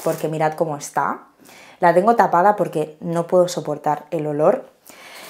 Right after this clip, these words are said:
A ver, esta vela es la nueva que sacó Mercadona, creo que para la época de Navidad.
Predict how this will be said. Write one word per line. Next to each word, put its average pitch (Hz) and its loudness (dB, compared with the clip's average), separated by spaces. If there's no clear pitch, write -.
A 220 4
ver, 185 4
esta 311 4
vela 285 4
es 220 0
la 202 4
nueva 202 4
que 190 -2
sacó 175 -2
Mercadona, 190 0
creo 202 2
que 214 2
para 180 -2
la 165 -2
época 214 2
de 185 4
Navidad. 147 -2